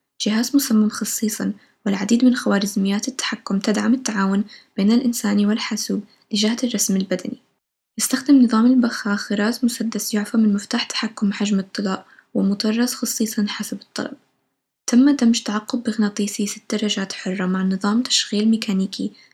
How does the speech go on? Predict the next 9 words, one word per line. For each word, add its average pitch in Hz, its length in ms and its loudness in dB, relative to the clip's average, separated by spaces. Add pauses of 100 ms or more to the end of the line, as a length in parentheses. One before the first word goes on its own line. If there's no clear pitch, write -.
يتألف 247 460 -2
من 214 160 2
أجهزة 202 500 -4 (280)
ومعدات 196 600 -2
متعددة، 196 640 -6 (640)
potentiometer 226 760 2 (120)
بي - 100 -6
أو 190 80 -2
تي 190 340 -8